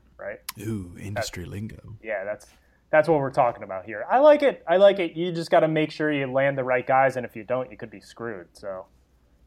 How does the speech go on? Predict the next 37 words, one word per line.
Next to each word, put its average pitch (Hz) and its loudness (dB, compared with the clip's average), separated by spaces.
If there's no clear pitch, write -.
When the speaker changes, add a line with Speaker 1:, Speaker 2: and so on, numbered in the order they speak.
Speaker 1:
you 131 -10
wanna 143 2
minimize 139 0
risk. 127 -4
Speaker 2:
Definitely, 123 -2
you 120 -4
got, 110 -6
gotta 104 -14
be 123 -12
careful. 104 -14
Yeah, 139 2
you 151 4
gotta 175 8
be 180 8
a 170 8
little 156 4
bit 147 -6
careful 139 0
with 127 -2
it. 123 -2
But 175 8
listen, 143 2
you 143 -2
don't 185 8
have 185 4
to 165 0
be 147 0
careful 139 2
when 135 2
you 143 2
play 139 2
fantasy 135 -2
football 123 0
on 120 -2
realitysportsonline 117 0
dot 110 -2
com. 110 -2